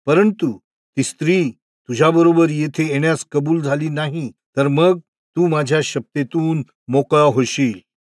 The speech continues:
परंतु माझ्या मुलाला तू तिकडे घेऊन जाऊ नकोस." तेव्हा त्या सेवकाने आपला धनी अब्राहम याच्या मांडीखाली हात ठेवला आणि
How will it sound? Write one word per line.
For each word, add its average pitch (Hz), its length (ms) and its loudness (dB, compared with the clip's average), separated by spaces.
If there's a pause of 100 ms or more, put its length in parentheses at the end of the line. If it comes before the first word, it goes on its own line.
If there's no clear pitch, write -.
(180)
परंतु 170 420 0 (320)
माझ्या 139 260 0
मुलाला 156 440 0
तू 147 240 -6
तिकडे 143 360 -6
घेऊन 131 420 -4
जाऊ 123 280 -2
नकोस." 127 600 -4 (520)
तेव्हा 156 360 2 (320)
त्या 131 100 0
सेवकाने 147 560 -2 (100)
आपला 151 280 -4
धनी 135 280 -2 (100)
अब्राहम 143 500 -2 (500)
याच्या 139 280 0
मांडीखाली 135 760 -2 (120)
हात 139 100 0
ठेवला 123 560 -6 (380)
आणि 156 240 0